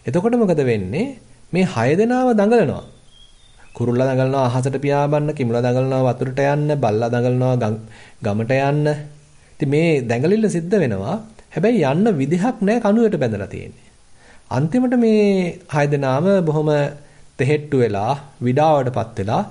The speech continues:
කණුව අසල අඩපණ වෙනවා. ඔන්න ඔය කණුව වශයෙන් තමයි සතර සතිපට්ඨානය මේ දේශනා කරන්නේ. ඉතින් එතකොට අපිට තියෙන්නේ මේ කණුවට බැඳගන්න එක. එතකොට මේ ආයතන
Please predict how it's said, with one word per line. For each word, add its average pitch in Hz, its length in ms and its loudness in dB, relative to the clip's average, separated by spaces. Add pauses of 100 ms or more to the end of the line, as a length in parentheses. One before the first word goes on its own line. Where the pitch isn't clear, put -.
(320)
කණුව 160 340 0
අසල 147 340 0 (400)
අඩපණ 147 360 -2
වෙනවා. - 240 -6 (1120)
ඔන්න 131 160 0
ඔය 180 100 2
කණුව 175 400 0
වශයෙන් 170 340 -2
තමයි 139 240 0
සතර 131 240 -2
සතිපට්ඨානය 117 680 -4 (800)
මේ 117 200 -2
දේශනා 107 360 -4
කරන්නේ. 107 300 -12 (100)
ඉතින් 135 180 -6
එතකොට 127 300 -4
අපිට 151 340 -2
තියෙන්නේ 143 540 -2 (520)
මේ 143 140 -4
කණුවට 160 500 0
බැඳගන්න 127 440 -2
එක. - 100 -18 (220)
එතකොට 147 240 -4
මේ 147 160 -2
ආයතන 139 480 0